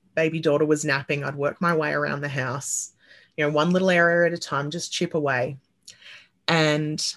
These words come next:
eventually I got through the whole house and the shed. Like, so only what I absolutely wanted, what I loved, and what really made me happy stayed.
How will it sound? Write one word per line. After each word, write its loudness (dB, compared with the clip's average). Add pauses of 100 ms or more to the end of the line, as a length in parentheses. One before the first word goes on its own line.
(160)
eventually 2
I 4
got 0
through 2
the -2
whole 0
house -2 (380)
and -6
the -6
shed. 0 (960)
Like, -16
so -4 (720)
only 4
what 4
I 2
absolutely 0
wanted, -4
what -4
I -2
loved, -4
and -4
what -2
really 0
made -2
me -8
happy -6 (360)
stayed. -6